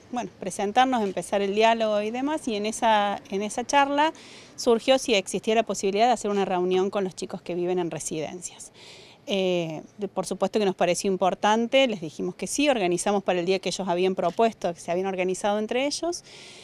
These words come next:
este, y bueno, nos querían plantear inquietudes sobre las residencias, eh,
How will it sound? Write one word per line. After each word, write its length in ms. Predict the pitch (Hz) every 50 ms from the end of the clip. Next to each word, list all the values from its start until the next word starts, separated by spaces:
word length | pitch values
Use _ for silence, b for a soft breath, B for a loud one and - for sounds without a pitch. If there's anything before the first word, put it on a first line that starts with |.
| B B B -
este, 540 | - 226 202 - - - 202 196 185 190 -
y 80 | 240
bueno, 220 | 262 302 262 220 208
nos 100 | 208 196
querían 300 | - 220 208 240 277 269
plantear 320 | 262 220 196 190 202 202
inquietudes 480 | 214 202 202 180 175 - 196 202 196 -
sobre 160 | - 185 170
las 120 | 165 175
residencias, 1040 | 185 180 - - 214 208 226 262 277 285 294 285 - 320 302 302 311 302 - - - -
eh, 480 | 220 190 175 170 165 160 156 156 156